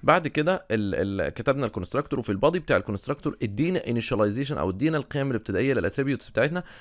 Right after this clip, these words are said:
وطبعا اي قيمه احنا حابين نعملها وهكذا. دي الطريقه الديفولت لعمل الامبلمنتيشن الخاص بالكونستراكتور. لكن في طريقه تانية افضل واسرع بالنسبه للميموري بكتير جدا، الطريقه اللي قدامنا دي اللي هي على اليمين، ان انت بدل ما تعمل الانيشاليزيشن، لو عندك اتريبيوتس مثلا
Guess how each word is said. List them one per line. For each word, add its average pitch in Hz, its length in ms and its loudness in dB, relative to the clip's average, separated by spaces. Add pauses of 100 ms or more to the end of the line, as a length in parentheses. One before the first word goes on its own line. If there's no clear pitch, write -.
وطبعا 175 460 2
اي 151 140 0
قيمه 143 340 -2
احنا 135 140 -6
حابين 117 280 -4
نعملها 104 320 0
وهكذا. 90 460 -4
دي 160 120 0
الطريقه 147 340 2
الديفولت 139 480 0
لعمل 117 320 4
الامبلمنتيشن 98 760 -2
الخاص 90 180 -4 (160)
بالكونستراكتور. 98 880 -4
لكن 113 220 2
في 208 160 0
طريقه 170 320 4
تانية 131 460 2
افضل 107 420 2
واسرع 107 580 2
بالنسبه 120 460 0
للميموري 123 420 2
بكتير 123 340 0
جدا، 127 380 4 (320)
الطريقه 170 280 4
اللي 160 120 2
قدامنا 127 340 2
دي 127 120 0
اللي 120 220 2
هي 131 40 4
على 120 200 2
اليمين، 98 500 0
ان 107 180 -2
انت - 380 0
بدل 170 400 4
ما 110 140 2
تعمل 113 380 2
الانيشاليزيشن، 107 640 0
لو 90 100 2
عندك 208 300 0
اتريبيوتس 143 440 0
مثلا 101 360 0